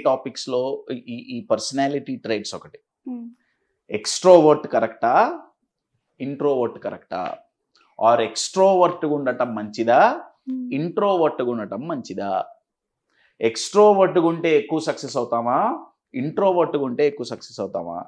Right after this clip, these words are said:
Speaker 1: Or
Speaker 2: Hmm.
Speaker 1: మీరు అడిగినట్టు ఇద్దరిలో ఎవరు ఎక్కువ హ్యాపీగా, పీస్‌ఫుల్‌గా ఉండగలుగుతారు?
Speaker 2: Hmm.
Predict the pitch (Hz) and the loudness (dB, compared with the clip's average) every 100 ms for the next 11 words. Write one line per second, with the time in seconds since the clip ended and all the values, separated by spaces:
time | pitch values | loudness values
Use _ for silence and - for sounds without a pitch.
0 | _ - 107 113 113 135 156 151 147 127 | _ -8 -4 -2 0 2 2 2 0 -4
1 | - 117 127 147 - _ _ _ 151 139 | 0 2 2 -4 -12 _ _ _ -12 0
2 | 160 196 190 185 165 151 180 160 - 180 | 6 6 8 4 6 6 4 2 0 2
3 | 156 135 139 160 143 143 139 139 135 - | 4 2 2 0 2 2 2 -6 -10 -6
4 | 127 127 123 113 110 104 98 92 92 98 | -2 0 0 -2 -2 -2 -4 -4 -2 -6
5 | - - 247 | -8 -14 -14